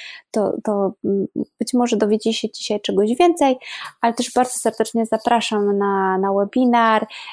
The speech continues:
Na webinarze powiemy o takich podstawowych krokach, które nam pomogą wreszcie zacząć regularną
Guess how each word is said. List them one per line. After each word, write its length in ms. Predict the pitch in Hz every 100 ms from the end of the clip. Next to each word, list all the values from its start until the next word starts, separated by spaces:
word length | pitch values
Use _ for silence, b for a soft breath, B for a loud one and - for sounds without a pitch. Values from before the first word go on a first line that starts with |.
| -
Na 260 | 196 208 208
webinarze 460 | 214 214 220 226 220
powiemy 320 | 214 214 208
o 60 | 202
takich 360 | 202 196 202 202
podstawowych 680 | 214 - 220 226 220 214 -
krokach, 400 | - 262 262 233
które 280 | - - 233
nam 200 | 214 214
pomogą 680 | 214 214 220 214 208 214 208 B B B -
wreszcie 760 | 208 220 233 262 254 - - 214
zacząć 360 | 208 208 202
regularną 440 | 208 208 202 190